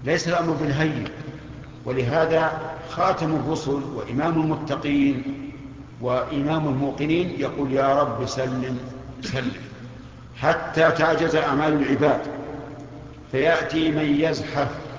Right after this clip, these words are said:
يزحف زحفا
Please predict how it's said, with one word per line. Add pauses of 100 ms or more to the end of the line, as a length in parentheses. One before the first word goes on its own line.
(1800)
يزحف
زحفا